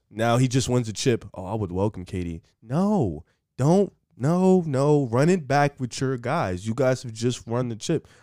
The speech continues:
Run it back with your guys. But, um, in terms of Kevin Durant, <sighs>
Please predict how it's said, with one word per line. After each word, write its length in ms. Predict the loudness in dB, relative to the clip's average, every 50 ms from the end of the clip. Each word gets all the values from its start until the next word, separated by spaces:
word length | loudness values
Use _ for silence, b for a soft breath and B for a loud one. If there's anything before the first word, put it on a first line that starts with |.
| b b b
Run 160 | -2 0 0
it 100 | 0 2
back 260 | 0 0 -2 -2 -6
with 160 | -12 -16 -10
your 100 | -10 -8 -6
guys. 460 | -4 -4 -4 -4 -6 -10 -14 -18 -8 0
But, 160 | 2 4 6
um, 380 | 6 6 6 4 4 2 -2 -4 _ _ _ _ _ b b b b b b b b _ _ _ _ -4
in 80 | 0
terms 240 | 4 4 4 4 2
of 80 | 0 0
Kevin 300 | 2 2 4 4 2 0
Durant, 420 | 0 0 0 0 0 0 -2 -6 -12 -20 _ _ _
<sighs> 260 | _ _ _ _ -4